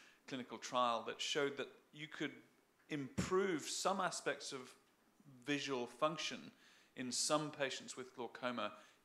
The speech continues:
in the short term by oral supplementation with vitamin B three. And, um, and, and so what we have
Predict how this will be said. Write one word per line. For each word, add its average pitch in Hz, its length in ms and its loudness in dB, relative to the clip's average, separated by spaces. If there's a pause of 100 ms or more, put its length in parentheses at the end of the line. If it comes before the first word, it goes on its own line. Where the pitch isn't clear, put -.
in 139 220 -4
the 127 100 -2
short - 480 0
term 104 300 -2 (760)
by 123 400 4
oral 127 260 4
supplementation 117 800 -6
with 110 140 -12
vitamin 113 360 -10
B 113 160 -8 (100)
three. 117 300 -6 (240)
And, 117 280 -6
um, 120 200 0 (480)
and, 127 380 -2
and 135 180 -2
so 131 160 0
what 135 380 0
we 131 320 -4
have 120 220 2